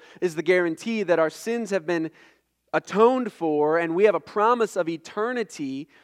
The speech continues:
with God, and He is the end.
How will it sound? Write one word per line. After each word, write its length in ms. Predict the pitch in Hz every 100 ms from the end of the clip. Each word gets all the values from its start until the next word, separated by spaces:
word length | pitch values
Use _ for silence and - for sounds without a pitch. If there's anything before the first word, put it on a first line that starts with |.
| -
with 520 | 147 190 262 254 _ _ _ -
God, 380 | 147 139 139 151
and 140 | 170
He 480 | - 233 262 262 214
is 540 | 208 220 165 123 - -
the 240 | 147 156
end. 460 | 156 151 120 107